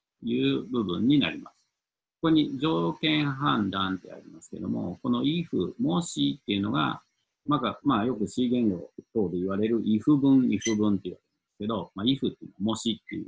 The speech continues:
英語なんですけども、そこから来てます。で、このブロックを使って、えー、まあ、条件分岐していくんですが、実はですね、このマイクロビッ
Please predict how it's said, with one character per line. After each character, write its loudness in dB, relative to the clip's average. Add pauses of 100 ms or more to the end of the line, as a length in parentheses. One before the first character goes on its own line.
(220)
英 -8
語 -6
な -10
ん -
で -20 (140)
す -20
け -10
ど -4
も、 -2 (280)
そ -10
こ -18
か -16
ら -10
来 -14 (120)
て -12
ま -12
す。 -20 (800)
で、 -2
こ 6
の 6
ブ 0
ロ 0
ッ -20
ク 0
を 2
使 -4
っ -8 (160)
て、 0 (160)
え -4
ー、 -4
ま -2
あ、 -4
条 -4
件 -4
分 -2
岐 -10
し -20
て -6
い -4
く -4
ん 0
で -12
す -16
が、 -10 (540)
実 -4
は 0
で -6
す -10
ね、 -8
こ -6
の -4
マ 0
イ -2
ク -4
ロ 0
ビ -2
ッ -12